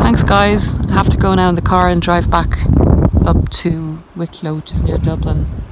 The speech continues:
So I've enjoyed this holiday with you, and maybe someday some of you might come here. It is a beautiful place. Thanks for being there for me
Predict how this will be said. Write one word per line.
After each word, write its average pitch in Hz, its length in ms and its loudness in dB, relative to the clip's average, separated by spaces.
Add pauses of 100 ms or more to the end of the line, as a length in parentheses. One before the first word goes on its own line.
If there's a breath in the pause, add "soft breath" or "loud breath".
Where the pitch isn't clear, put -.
(1120)
So - 140 -4
I've 175 100 4
enjoyed 196 480 -2
this - 280 -4
holiday 175 360 -6
with 160 320 -6
you, - 280 0 (760)
and 156 580 -4 (2500)
maybe 123 200 -4
someday 165 380 -4
some - 180 -6
of 262 120 -8
you 233 80 -4
might 170 220 -6
come 170 160 -4
here. 175 220 -4
It 165 100 -6
is 202 160 -12
a - 40 -20
beautiful 160 340 -10
place. 160 540 -10 (1600)
Thanks 220 220 -4
for 220 80 -6
being 190 240 -2
there 175 180 -4
for - 160 -14
me 202 400 -2